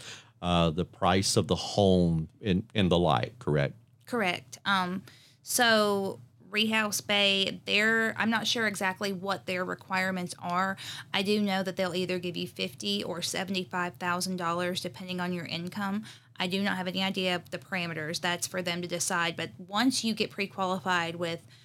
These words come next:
Speaker 2: um, with me, then you go on down to Rehouse Bay, and then they tell you, uh, how much that they'll provide. Now, what that means to you is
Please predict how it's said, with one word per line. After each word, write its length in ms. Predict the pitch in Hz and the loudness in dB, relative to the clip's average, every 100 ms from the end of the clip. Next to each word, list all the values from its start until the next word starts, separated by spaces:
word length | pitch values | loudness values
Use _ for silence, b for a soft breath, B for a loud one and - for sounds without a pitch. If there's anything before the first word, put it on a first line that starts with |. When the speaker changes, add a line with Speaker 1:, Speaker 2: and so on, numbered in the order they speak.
| b _ | b _
Speaker 2:
um, 440 | 202 190 175 156 - - | 2 2 2 -4 -8 -8
with 220 | 190 214 | -4 2
me, 520 | 262 254 180 175 180 b b _ | 2 4 0 -4 -8 b b _
then 520 | 196 214 202 190 185 - | -2 0 2 0 -2 -8
you 340 | 180 214 240 | -6 0 2
go 200 | 214 214 | 2 2
on 160 | 196 190 | 2 0
down 180 | 185 | -2
to 80 | 185 | -2
Rehouse 440 | 180 180 175 175 - | -2 -2 -4 -4 -2
Bay, 200 | 185 175 | -2 -2
and 100 | 175 | -4
then 180 | 175 180 | -4 2
they 240 | 208 208 | 2 2
tell 280 | 208 190 175 | -2 -2 -2
you, 480 | 170 170 165 165 170 - | -4 -6 -6 -8 -14 -6
uh, 200 | 180 165 | -4 -4
how 200 | 156 185 | -2 0
much 240 | 180 170 | 0 0
that 100 | 175 | -4
they'll 160 | 175 165 | -4 -4
provide. 440 | - 165 - 69 - B B - | -4 -2 0 0 -6 B B -2
Now, 260 | 185 180 | 0 0
what 340 | - 185 214 208 | -4 -8 -6 -2
that 180 | 190 | -2
means 420 | 190 226 233 233 - | 0 0 2 2 2
to 100 | 196 | -2
you 280 | 175 175 175 | -4 -4 -2
is 480 | 170 170 170 170 | -2 -2 -4 -8